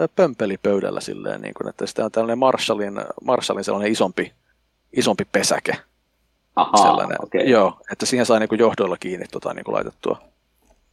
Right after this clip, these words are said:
Speaker 2: Niin, niin se menee suora-, suoraan sitä levysoittimesta ilman mitään vahvistinta.
Speaker 1: Joo, kyllä, näin on, joo.
Speaker 2: Okei, joo, joo,
Speaker 1: Mm.
Speaker 2: selvä.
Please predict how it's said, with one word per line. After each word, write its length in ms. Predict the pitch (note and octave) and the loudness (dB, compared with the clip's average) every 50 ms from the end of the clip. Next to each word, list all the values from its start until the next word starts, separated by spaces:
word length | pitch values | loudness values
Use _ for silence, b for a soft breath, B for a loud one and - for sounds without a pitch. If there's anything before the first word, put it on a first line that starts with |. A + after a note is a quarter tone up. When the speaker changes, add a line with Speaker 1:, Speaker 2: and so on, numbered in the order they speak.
| _ _ _ _ | _ _ _ _
Speaker 2:
Niin, 220 | - F2 F2+ F2+ | 2 4 4 6
niin 140 | F#2 F#2 F2+ - | 6 6 4 4
se 120 | - F2+ | 2 2
menee 200 | F2+ F2+ F2+ E2+ | 4 6 4 4
suora-, 380 | - - C3+ C3+ C3+ B2+ B2 - | 6 6 6 8 8 8 6 6
suoraan 320 | - - D#3 D3 C#3 - | 4 4 6 6 6 4
sitä 160 | G#3 - - - | 4 4 4 6
levysoittimesta 720 | - A#2+ A2 - G2+ - - - - F2+ E2 - _ - | 6 6 6 6 6 4 2 0 -4 -10 -12 -8 _ -2
ilman 300 | - G2 G2+ F#2 F2 E2+ | 0 0 0 0 -2 -2
mitään 260 | F2 F2 - D#2+ D#2 | -2 0 0 2 4
vahvistinta. 640 | E2 - - - - - - - - - - - - _ - | 4 2 4 2 0 -2 -2 -6 -6 -6 -8 -8 -8 _ 0
Speaker 1:
Joo, 240 | C#3+ C#3+ A#2 G2+ - | 2 4 4 4 4
kyllä, 260 | - C3 A2+ G2+ A2 - - | 4 4 4 4 2 0 -2
näin 200 | A#2+ G#2 G2 G#2 | -2 -2 -2 -4
on, 60 | G2+ - _ _ _ | -8 -12 _ _ _
joo. 140 | C3+ A2 - - _ _ _ _ - | 0 0 0 -2 _ _ _ _ 0
Speaker 2:
Okei, 400 | D#2 D2+ - - D#2+ D2 - - _ - | 0 0 0 0 0 -2 -2 -2 _ -4
joo, 140 | E2+ F2 F2 | -2 -2 -2
joo, 180 | E2+ E2 - - - | -2 -4 -6 -6 -8
Speaker 1:
Mm. 100 | C3+ G#2 | -2 0
Speaker 2:
selvä. 360 | F2+ F2+ E2+ D2 C#2+ D2 | 0 2 2 2 0 -2